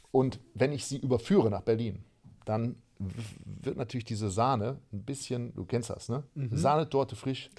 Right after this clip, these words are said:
Speaker 1: ein Traum.
Speaker 2: Ja.
Speaker 1: Zweiter Tag geht noch und dann wird's
Speaker 2: <laughs>
Speaker 1: langsam eng. Und da würde ich sagen, dann müssen wir die lange angekündigte Fahrt, und jetzt kommst du, mein lieber Tobi, der du ja zu Hause sitzt und dir
Speaker 2: <laughs>
Speaker 1: dieses Themenfrühstück wie immer reinziehst, mit ins Spiel.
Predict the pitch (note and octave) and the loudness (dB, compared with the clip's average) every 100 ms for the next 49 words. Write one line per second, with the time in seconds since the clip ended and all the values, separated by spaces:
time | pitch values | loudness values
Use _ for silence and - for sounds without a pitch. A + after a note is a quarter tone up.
0 | - - A2+ A2 - A#2+ D3+ F#3 D#3+ C3+ | -20 -12 -4 -2 2 2 4 0 -4 -4
1 | C#3+ D#3+ C#3 D#3 D3+ D3 B2+ F#2 D3 - | -2 6 10 10 8 4 -2 0 0 0
2 | B2+ D#3+ - G#2+ G2 D3+ D3 - B2+ B2+ | -2 -2 -2 0 2 2 2 2 0 2
3 | B2+ A2+ F2+ - - - - - G2+ A2 | 2 2 -4 -10 -18 -18 -16 -6 0 6
4 | F3 F3+ F3 E3 D#3 D#3 D#3+ - - - | 6 6 4 6 6 6 0 -6 -20 0
5 | A#2 F3 G3+ G3+ D#3 B2 B2+ F#3 D#3+ G2+ | 4 6 6 6 4 6 6 4 -2 2
6 | A#2+ B2 - _ _ G#2 A2 F3+ G#3 G3 | 4 4 0 _ _ 2 6 6 6 4
7 | F#3+ E3+ E3+ D3 D3+ - A2+ A#2+ G2+ A#2+ | 2 2 0 0 -2 4 4 4 4 2
8 | - - B2+ - C3 F#3 A#2 F2 F#2+ G2 | 2 0 -2 0 4 4 4 0 0 0
9 | G2+ G2 - G#2 G#2 D#3+ C3+ A2 G#2+ G#2+ | 2 0 0 -2 0 -2 0 2 2 2
10 | G2+ G2+ G#2+ B2+ F3+ C#3 G#2+ G#2+ - - | 0 0 2 4 4 2 0 -2 -2 -4
11 | A2 G#2+ - G#3 C3+ D#3+ D3+ - D3+ - | -2 0 4 6 6 2 0 0 0 0
12 | A2+ A2+ G2+ F3 F3 A#2 A2+ - G2+ G#2+ | 0 0 -2 2 2 2 0 -2 -4 -6
13 | - - - - - A2+ G2+ F#2+ - G#2 | -8 -14 -18 -18 -4 0 0 -2 0 2
14 | D3 | 2